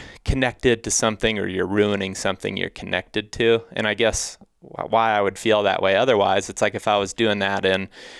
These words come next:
places that I've hunted a lot, like Ohio or Iowa, for example, I have this expectation, like, "This is the best spot. You know, we've seen bucks here." So then I lock onto that and I treat it I treat it,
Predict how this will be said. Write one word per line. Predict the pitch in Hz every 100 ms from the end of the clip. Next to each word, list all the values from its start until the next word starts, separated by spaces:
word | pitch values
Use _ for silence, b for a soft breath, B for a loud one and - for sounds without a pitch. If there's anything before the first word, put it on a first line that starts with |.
| B
places | - 123 - 104
that | 104
I've | 92 95
hunted | 120 139 143
a | 95
lot, | 92 87 92 - _ -
like | 92
Ohio | 85 87 85 82 95
or | 90
Iowa, | 82 85 87 90 90
for | 82
example, | 85 - 82 85 101 101 - b b b b
I | 113
have | 123 117
this | 117 - - _ - _ _ - -
expectation, | 123 - 107 - - 156 143 - - - _ _ _ -
like, | 95
"This | - 147
is | 120 -
the | 101
best | 104 95
spot. | - - 90 80 -
You | 110
know, | 95
we've | 90
seen | - - 123
bucks | 107 95 -
here." | - 110 98 - - B B B B B
So | -
then | 131
I | 104
lock | 98 107 110 -
onto | 113 131
that | 107 92
and | -
I | 90
treat | - 127 113
it | 95 - _ _ _ _ _ _ _ -
I | -
treat | - 123 107
it, | - -